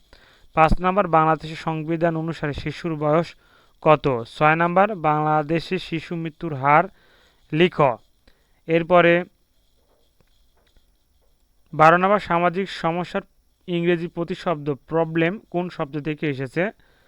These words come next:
এগারো নাম্বার, কল্যাণ রাষ্ট্র কি? দশ নাম্বার, জাতিসংঘ শিশু অধিকার সনদ কত সালে প্রণীত হয়? নয় নাম্বার,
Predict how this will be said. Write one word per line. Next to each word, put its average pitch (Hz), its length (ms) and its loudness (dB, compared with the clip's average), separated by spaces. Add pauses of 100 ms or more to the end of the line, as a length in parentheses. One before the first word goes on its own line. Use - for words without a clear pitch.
(360)
এগারো 165 300 4
নাম্বার, 180 220 4 (180)
কল্যাণ 165 360 0 (220)
রাষ্ট্র 151 280 -2 (100)
কি? 147 100 -6 (720)
দশ 151 240 0 (100)
নাম্বার, 175 240 0 (460)
জাতিসংঘ 156 680 -2 (180)
শিশু 180 280 -6 (640)
অধিকার 160 380 -2 (120)
সনদ 156 280 -4 (120)
কত 151 140 -4 (120)
সালে 165 200 -6 (120)
প্রণীত 151 340 -6 (140)
হয়? 151 200 0 (800)
নয় 151 200 0
নাম্বার, 170 240 2